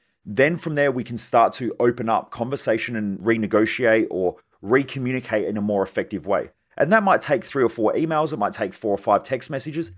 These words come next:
and it might take a week. It might take two weeks. But you're better off doing that than just saying what you want to say really, really quickly, getting it over and done with so you can get it off your mind, which then creates a huge problem that you have to deal with for a week or a month,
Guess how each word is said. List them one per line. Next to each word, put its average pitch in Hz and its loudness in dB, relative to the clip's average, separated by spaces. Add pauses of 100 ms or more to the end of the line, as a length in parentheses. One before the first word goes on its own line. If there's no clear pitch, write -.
(180)
and 123 0
it - -4
might 123 4
take - -2
a 110 -6
week. 95 -2 (260)
It - -8
might 131 2
take 135 -4
two 170 -2
weeks. - -4 (500)
But 143 4
you're 156 -2
better 196 6
off 214 2
doing 170 0
that 143 2
than 131 -6
just 123 -4
saying 139 2
what 131 -2
you 123 -8
want 131 -4
to - -6
say 120 2
really, 143 2
really 143 0
quickly, 135 -6
getting 113 0
it 113 4
over 135 4
and 131 -6
done 123 4
with 113 -4
so - -2
you 101 0
can 107 -8
get 120 4
it - 0
off 151 4
your 139 0
mind, 123 0 (340)
which 117 -4
then 123 -2
creates 117 2
a - -4
huge 113 -8
problem 104 2
that 95 -4
you 101 -2
have 98 -4
to - -18
deal 90 -4
with 87 -6
for 90 4 (200)
a 107 2
week 110 2
or 98 6
a 95 6
month, 110 2